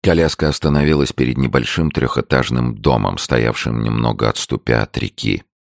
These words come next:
Опытным глазом старый Джолион увидел, что квартиры в нем дешевые. "Фунтов шестьдесят в год", прикинул он.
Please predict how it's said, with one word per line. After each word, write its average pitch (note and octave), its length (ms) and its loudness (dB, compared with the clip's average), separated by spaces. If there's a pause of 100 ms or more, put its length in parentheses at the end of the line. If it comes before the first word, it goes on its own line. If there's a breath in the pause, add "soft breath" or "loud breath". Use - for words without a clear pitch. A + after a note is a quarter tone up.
(500)
Опытным B1 480 0
глазом D#2 480 0
старый A1 400 0
Джолион C2 520 2
увидел, A1 400 0
что - 180 -4
квартиры D#2 540 0
в A1 100 -4
нем B1+ 400 0 (320)
дешевые. G1+ 760 -2 (760)
"Фунтов G2 460 0
шестьдесят D2+ 760 -2
в - 120 -10
год", - 300 0
прикинул G#1+ 500 -2
он. G1+ 240 -2